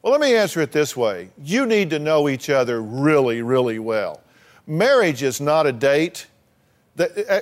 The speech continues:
let me tell you, when you go on a date, they show up, their hair's done, he's shaved, he's got on a clean shirt, she's got on a pretty dress,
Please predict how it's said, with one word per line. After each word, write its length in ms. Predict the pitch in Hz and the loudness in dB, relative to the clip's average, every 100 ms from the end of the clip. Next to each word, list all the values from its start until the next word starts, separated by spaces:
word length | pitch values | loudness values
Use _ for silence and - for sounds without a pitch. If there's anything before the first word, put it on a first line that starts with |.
| 196 | 0
let 80 | |
me 140 | 190 196 | -2 2
tell 160 | 202 | 2
you, 100 | 170 | 2
when 140 | 160 185 | 0 0
you 60 | |
go 180 | 180 240 | 2 2
on 80 | 233 | 2
a 60 | 175 | 0
date, 380 | 196 202 196 | 2 2 0
they 120 | 170 127 | -2 -6
show 280 | - 143 | 0 2
up, 360 | 175 214 208 202 | 4 4 2 -2
their 100 | 127 | -6
hair's 400 | 139 220 220 180 | -2 0 2 0
done, 560 | 202 196 196 196 196 185 | 0 0 2 0 -2 -4
he's 160 | 120 | -10
shaved, 560 | - 202 208 208 208 190 | -6 -2 0 2 0 -2
he's 100 | 139 | -4
got 140 | 135 | -4
on 60 | 123 | -6
a 40 | |
clean 260 | 120 131 127 | -10 -12 -10
shirt, 600 | - 208 220 214 214 208 | -4 0 2 2 2 -2
she's 240 | - 147 | -6 -10
got 240 | 117 123 120 | -2 0 0
on 180 | 120 117 | -2 -6
a 40 | |
pretty 280 | - 113 117 | -8 -10 -6
dress, 680 | 175 220 214 214 208 196 | -2 2 2 2 2 -2